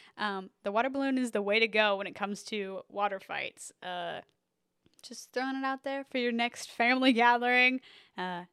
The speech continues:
save the money on, uh, super soakers. Go straight for the balloons.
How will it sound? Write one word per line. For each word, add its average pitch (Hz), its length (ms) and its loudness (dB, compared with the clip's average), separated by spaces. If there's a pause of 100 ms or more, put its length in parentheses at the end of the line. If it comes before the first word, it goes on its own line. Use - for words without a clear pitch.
(520)
save 311 360 6
the 330 80 2
money 285 400 2
on, 226 400 -2
uh, 196 260 -2 (100)
super 247 320 -4
soakers. 262 720 0
Go 196 120 -6
straight 220 440 -2
for 233 100 -6
the 220 100 -4
balloons. 185 540 -8